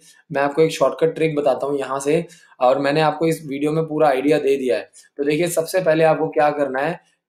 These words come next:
इस वेबसाइट पे जाना है, एस डी एम आई एस डॉट एन आई एस डॉट ए सी डॉट इन पर। उसके बाद आपने register button पे click करना है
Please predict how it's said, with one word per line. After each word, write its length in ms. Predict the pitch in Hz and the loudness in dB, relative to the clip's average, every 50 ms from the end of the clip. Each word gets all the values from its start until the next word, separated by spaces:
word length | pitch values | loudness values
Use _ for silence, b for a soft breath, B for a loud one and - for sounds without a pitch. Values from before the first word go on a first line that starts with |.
| - | -6
इस 220 | 160 165 160 160 165 | -4 -4 -2 0 0
वेबसाइट 440 | 143 139 143 - 139 139 143 143 | 0 0 0 0 0 0 0 -2
पे 80 | 143 143 | -2 -4
जाना 280 | 139 131 110 110 110 107 | -4 -4 -4 -6 -8 -8
है, 160 | 101 - _ - | -10 -12 _ 0
एस 220 | 143 156 165 160 147 139 | 2 2 2 2 0 0
डी 280 | 135 147 151 165 - - | 0 0 0 0 0 -2
एम 220 | 139 135 139 143 143 | -4 -2 -2 -2 -2
आई 160 | 143 143 147 | 0 0 0
एस 160 | 147 151 151 | 0 0 0
डॉट 380 | 143 139 139 143 147 147 - 135 | 2 4 4 4 4 0 -4 -8
एन 160 | 131 131 131 | -8 -6 -4
आई 80 | 139 143 | -4 -4
एस 140 | 147 147 143 | -4 -4 -2
डॉट 300 | 139 139 139 143 143 - | 0 2 2 0 0 -4
ए 80 | 135 135 | -8 -8
सी 140 | 135 - 160 | -6 -6 -2
डॉट 280 | 147 143 135 135 139 - | 0 2 2 2 0 -4
इन 160 | 139 135 131 107 | -10 -12 -10 -10
पर। 180 | - 98 - - B B B B B _ | -10 -10 -10 -10 B B B B B _
उसके 240 | 151 147 143 - 180 | -10 -8 -6 -6 -2
बाद 340 | 170 160 160 165 160 160 - - - | 2 2 2 2 2 -2 -6 -6 -2
आपने 340 | 131 135 139 - 151 151 147 | -2 -2 -2 -2 -2 0 0
register 420 | 143 139 131 139 143 - - 165 | 0 0 0 -2 -4 -2 0 0
button 320 | 160 143 143 143 147 147 143 | 2 2 0 0 -2 -2 0
पे 120 | 156 160 | 0 0
click 320 | 160 - 151 156 151 - | 0 0 0 -2 0 0
करना 220 | - 160 156 151 156 | 0 0 0 0 0
है 140 | 160 160 | -2 -2